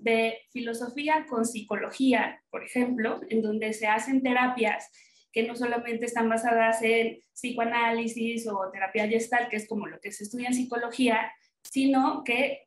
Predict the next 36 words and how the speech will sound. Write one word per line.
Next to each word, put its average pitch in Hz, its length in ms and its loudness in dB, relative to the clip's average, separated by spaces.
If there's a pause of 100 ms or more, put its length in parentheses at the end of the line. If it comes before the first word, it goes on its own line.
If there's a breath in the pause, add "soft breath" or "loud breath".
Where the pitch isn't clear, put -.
también 247 340 6
toman 247 300 4
en 247 140 2
cuenta 233 680 0
los 214 260 -4
conocimientos 208 760 0
filosóficos 220 760 -6
y - 60 -20
las - 220 -8
definiciones 202 520 -12
de - 60 -10
los - 160 -20
conceptos 208 440 -18
filosóficos, - 720 -20 (640 loud breath)
biología 214 400 0
y - 100 0
filosofía 240 680 -2
para 175 240 0
las - 140 -12
cuestiones 233 480 -2
bioéticas, - 840 -2 (480 soft breath)
que 220 600 0
hoy 240 220 2
en 254 100 4
día, 247 400 2
pues, 214 260 0
son 226 240 0
tan 254 220 4
importantes. 254 840 0
Y, 226 200 -8
por 214 100 -4
ejemplo, 240 300 -2
en 262 80 6
Guadalajara 233 720 4
sí 247 280 -2
hay 220 260 0